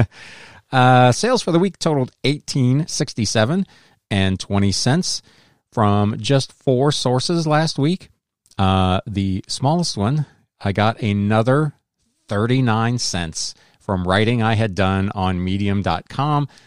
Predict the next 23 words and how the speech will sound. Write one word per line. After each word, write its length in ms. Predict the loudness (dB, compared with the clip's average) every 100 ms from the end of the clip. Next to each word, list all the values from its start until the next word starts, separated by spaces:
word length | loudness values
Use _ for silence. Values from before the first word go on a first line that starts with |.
| -10
I've 120 | -8
talked 220 | -2 -2
about 180 | 0 0
it 100 | 0
a 40 | -2
couple 220 | -4 -4
times 340 | -2 0 -2
before. 640 | -4 -6 -2 0 2 2 0
I 180 | -2 0
haven't 260 | 0 -2 -4
written 360 | -6 -2 -2
anything 460 | 0 -2 -2 -2 -2
and 120 | -2
submitted 380 | -4 -4 -2 -2
it 180 | -4 -6
to 60 | -4
Medium 520 | -2 0 0 2 0 _ _ _ _
in 520 | -4 -2 0 -2 -4 -6
probably 920 | -6 -2 -2 -2 -2 0 0 -2 -4 -4
two 240 | -4 -4
years 440 | -2 0 0 0
or 180 | 2 2
more, 380 | 2 0 0